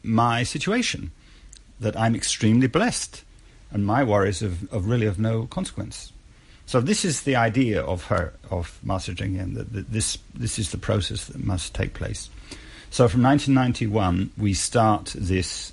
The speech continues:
um, overseas aid program. So initially it was Taiwanese sent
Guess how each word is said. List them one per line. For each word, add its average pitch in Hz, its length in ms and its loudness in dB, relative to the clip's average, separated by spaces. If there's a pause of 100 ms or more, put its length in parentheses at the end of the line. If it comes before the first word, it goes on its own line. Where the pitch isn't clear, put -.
um, 92 380 -6 (120)
overseas 101 640 0
aid 104 200 -2
program. - 500 -6 (920)
So - 160 4
initially 139 500 6
it - 120 -6
was 101 200 0
Taiwanese 104 640 2
sent - 760 0